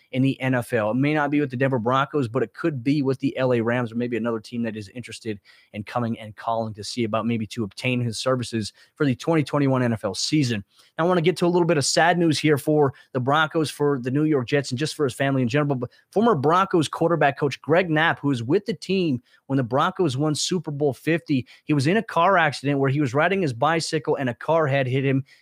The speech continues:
He is currently listed as critical condition. His family,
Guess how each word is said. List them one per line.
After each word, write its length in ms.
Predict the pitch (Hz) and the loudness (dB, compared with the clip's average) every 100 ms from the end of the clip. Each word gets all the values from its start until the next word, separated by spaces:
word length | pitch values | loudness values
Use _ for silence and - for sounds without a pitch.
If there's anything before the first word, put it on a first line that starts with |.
| - | -4
He 100 | 139 | -4
is 100 | 120 | -2
currently 340 | - 165 156 | 0 2 2
listed 320 | 147 147 151 | 2 2 0
as 200 | 127 127 | 0 0
critical 400 | - 147 139 135 | 0 -2 0 -2
condition. 500 | 120 113 143 139 151 | -2 0 0 0 0
His 220 | 123 131 | 0 -2
family, 560 | - - 156 156 156 143 | -2 0 0 2 0 0